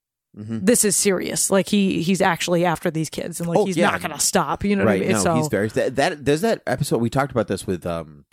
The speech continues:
Speaker 1: we haven't talked to Ismay Squalor at all. His
Speaker 2: <gasps> Yeah, she's, she's terrifying.
Speaker 1: She's actually kinda scary and, and hilarious in,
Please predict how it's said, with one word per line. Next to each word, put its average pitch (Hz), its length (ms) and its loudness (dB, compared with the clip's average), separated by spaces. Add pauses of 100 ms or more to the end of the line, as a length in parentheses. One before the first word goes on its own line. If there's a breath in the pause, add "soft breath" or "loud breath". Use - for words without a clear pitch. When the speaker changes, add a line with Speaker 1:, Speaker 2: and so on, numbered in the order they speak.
(120)
Speaker 1:
we 135 80 2
haven't 123 120 0
talked 104 160 0
to 85 200 -2
Ismay 87 240 -6
Squalor 82 400 -4
at 71 80 -12
all. 78 200 -12
His 73 300 -14 (180)
Speaker 2:
<gasps> - 180 -10
Yeah, 233 140 0
she's, 381 500 0
she's - 280 2
terrifying. 175 460 0
Speaker 1:
She's 160 240 0
actually 123 360 -2
kinda 95 260 -4
scary 95 560 -2
and, 143 140 0
and 139 220 -4
hilarious 123 840 0
in, 98 340 -6